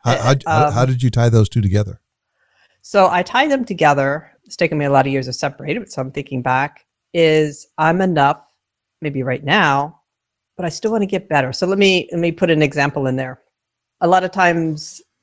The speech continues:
Speaker 2: I can see things easier for me when I do sports than I can in business or even with my family. So I'm learning to play tennis.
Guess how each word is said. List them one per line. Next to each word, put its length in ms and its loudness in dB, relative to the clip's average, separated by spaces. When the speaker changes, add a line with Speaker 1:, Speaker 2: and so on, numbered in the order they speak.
Speaker 2:
I 720 0
can 140 -2
see 180 -2
things 300 -4
easier 280 -2
for 140 -16
me 100 0
when 160 -2
I 80 0
do 140 -6
sports 420 -6
than 100 -6
I 80 -4
can 220 -2
in 100 -2
business 460 -4
or 180 -4
even 180 -12
with 180 -20
my 120 -6
family. 520 -6
So 600 0
I'm 100 -2
learning 260 -2
to 20 -10
play 200 -2
tennis. 520 -6